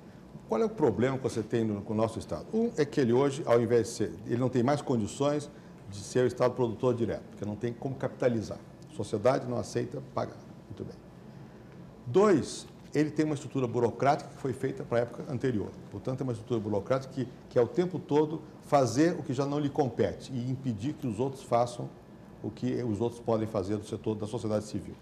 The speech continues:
Três, ele está totalmente eivado de clientelismo e de corpora-, de corporativismo. Você tem um funcionalismo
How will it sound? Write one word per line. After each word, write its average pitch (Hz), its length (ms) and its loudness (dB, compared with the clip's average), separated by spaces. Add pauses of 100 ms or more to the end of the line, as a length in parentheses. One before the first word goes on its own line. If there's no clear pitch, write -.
(1000)
Três, 175 480 6
ele 147 100 2
está 147 220 2
totalmente 165 640 0
eivado 151 600 4
de 127 120 -6
clientelismo 127 800 -2 (180)
e 120 60 -4
de 113 80 -4
corpora-, 127 400 -2
de - 180 -8
corporativismo. 123 960 -2 (380)
Você - 120 -4
tem 185 140 0
um 170 100 0
funcionalismo 98 540 -6